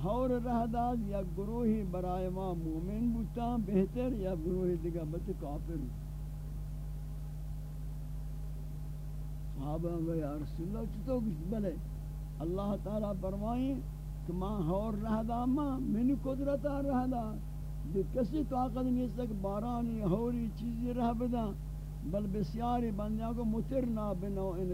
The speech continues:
کذا، مترنا بنو ان کذا، مترنا بنو ان کذا۔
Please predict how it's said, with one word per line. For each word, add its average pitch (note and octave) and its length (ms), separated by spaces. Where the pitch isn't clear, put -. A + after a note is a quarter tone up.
کذا، F#3+ 480
مترنا F3 560
بنو D#3 280
ان D3+ 260
کذا، D3+ 340
مترنا C#3 680
بنو B2+ 180
ان A2+ 220
کذا۔ - 240